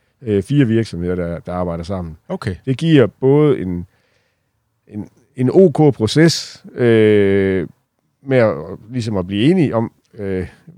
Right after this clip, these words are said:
Speaker 1: hvad man så skal gøre, øh, plus at det også giver en god, øh, øh, god gang viden. Altså, fire ved mere end en. Øh, så på den måde, så kommer der faktisk et rigtig godt produkt ud af det.
Speaker 2: Ja.
Speaker 1: Det føler vi i hvert fald, det er sådan det rigtige antal.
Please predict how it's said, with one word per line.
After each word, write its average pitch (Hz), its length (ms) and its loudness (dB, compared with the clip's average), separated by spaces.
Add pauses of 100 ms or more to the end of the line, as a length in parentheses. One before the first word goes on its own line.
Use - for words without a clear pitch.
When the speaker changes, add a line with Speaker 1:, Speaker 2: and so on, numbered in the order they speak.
(140)
Speaker 1:
hvad 120 160 -2
man 117 140 0
så 107 120 -4
skal 90 180 -8
gøre, 131 300 0 (440)
øh, 113 120 -4
plus 147 260 0
at 107 160 -4
det 113 100 0
også 120 240 0
giver 90 480 -2 (500)
en 117 100 -6
god, 107 420 0
øh, 98 180 2 (220)
øh, 92 520 -2 (340)
god 165 160 2
gang 110 200 0
viden. 127 340 4 (100)
Altså, 101 220 -4 (560)
fire 160 280 0
ved 135 120 4
mere 123 160 2
end 123 80 0
en. 113 260 -2 (180)
Øh, 95 320 -4 (640)
så 117 120 -10
på 113 100 -4
den 151 120 4
måde, 139 160 2
så 139 80 -2
kommer 139 200 -2
der 113 60 -2
faktisk 120 280 -4
et 107 40 -4
rigtig 113 180 -4
godt 101 140 -4
produkt 104 320 -10
ud 107 120 -4
af 95 140 -2
det. 85 160 -8
Speaker 2:
Ja. 90 120 -8 (240)
Speaker 1:
Det 117 120 -12
føler 131 200 2
vi 120 100 0
i 127 40 2
hvert 117 160 2
fald, 113 140 -4
det 117 100 0
er 120 40 0
sådan 113 180 -6
det 104 100 -4
rigtige 113 320 -2
antal. 90 420 -6